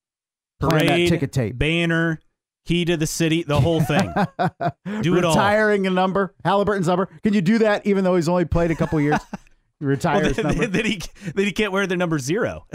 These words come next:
Speaker 2: <laughs>
Speaker 1: Well, we'll say contingent on when he retires. He can still, it's, it's already
Speaker 2: <laughs>
Speaker 1: retired. Nobody else can wear it.
Speaker 2: I don't know if we go that far. Uh, four six eight six two, your text line number, four six eight six two. Coming up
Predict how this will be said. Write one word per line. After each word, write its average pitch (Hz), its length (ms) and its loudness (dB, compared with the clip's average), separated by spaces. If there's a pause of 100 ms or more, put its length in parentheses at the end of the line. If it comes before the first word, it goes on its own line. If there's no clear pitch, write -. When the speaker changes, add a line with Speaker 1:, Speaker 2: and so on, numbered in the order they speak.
(160)
Speaker 2:
<laughs> 156 440 -6
Speaker 1:
Well, 262 240 2
we'll 247 120 4
say 220 180 2
contingent 233 580 0
on 208 160 2
when 208 140 0
he 196 80 2
retires. 135 680 -2
He 135 80 -4
can 120 160 -8
still, 120 260 -4
it's, 165 300 -2
it's 139 160 -2
already 135 260 -2
Speaker 2:
<laughs> - 20 -2
Speaker 1:
retired. 107 400 -4
Nobody 120 220 -4
else 113 140 -4
can 110 140 -10
wear 101 180 -6
it. - 80 -14 (520)
Speaker 2:
I 156 120 -4
don't 156 80 0
know 147 140 -2
if 127 40 -8
we 131 100 -4
go 120 120 -4
that 98 200 -8
far. 76 240 -14 (320)
Uh, 123 220 -2
four 175 240 -2
six 165 340 -4
eight 147 180 -2
six 143 160 -6
two, 147 100 -4
your 131 160 -2
text 127 240 -6
line 123 160 -4
number, 113 200 -4
four 127 240 -6
six - 420 -8
eight 110 180 -8
six - 280 -12
two. 110 160 -8
Coming 147 240 -2
up 143 120 -2